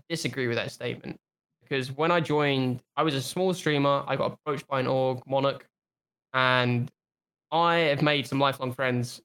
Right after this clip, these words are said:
in that org, and I play with them still now on a regular, even though I've left the org,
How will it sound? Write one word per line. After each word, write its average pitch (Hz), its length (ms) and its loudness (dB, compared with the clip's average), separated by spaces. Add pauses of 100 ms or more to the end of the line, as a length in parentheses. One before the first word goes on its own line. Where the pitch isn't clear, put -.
(160)
in 139 80 -4
that 127 140 2
org, 127 340 0 (600)
and 127 320 0 (100)
I 131 80 -2
play 175 180 -2
with 180 140 2
them 135 120 0
still 180 300 0
now 156 220 4
on 139 40 2
a 135 40 2
regular, 139 260 2
even 202 180 2
though 254 120 4
I've 165 100 2
left 214 220 0
the - 80 -4
org, 127 300 -2